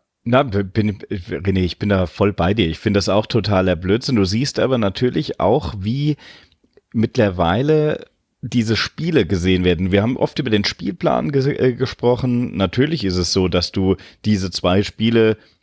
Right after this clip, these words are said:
in Anführungszeichen relativ auf dem Blatt gesehen machbarere Gegner als jetzt zum Beispiel gegen Dortmund. Deshalb wird natürlich nicht gesagt, aus den nächsten drei Spielen musst du jetzt hier Mods performen, äh, sondern nimmst hier Heidenheim und Hoffenheim,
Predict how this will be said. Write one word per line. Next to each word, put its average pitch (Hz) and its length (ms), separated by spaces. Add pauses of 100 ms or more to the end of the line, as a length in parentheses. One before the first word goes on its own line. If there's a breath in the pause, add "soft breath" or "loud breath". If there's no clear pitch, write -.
(220)
in 98 100
Anführungszeichen 107 800 (160)
relativ 110 600
auf - 180
dem 95 100
Blatt - 400
gesehen 104 460
machbarere 98 1040
Gegner 107 480
als 92 160
jetzt 98 140
zum 95 100
Beispiel 95 280
gegen 95 200
Dortmund. 101 580
Deshalb 87 280
wird 98 140
natürlich 98 280
nicht 101 160
gesagt, 98 300
aus 92 140
den 95 60
nächsten 98 360
drei 92 260
Spielen 110 320
musst 110 200
du 117 60
jetzt 98 140
hier 101 100
Mods 101 220
performen, 107 640 (460 loud breath)
äh, 110 280
sondern 110 280
nimmst 135 240
hier 123 180
Heidenheim 113 540
und 101 180
Hoffenheim, 123 640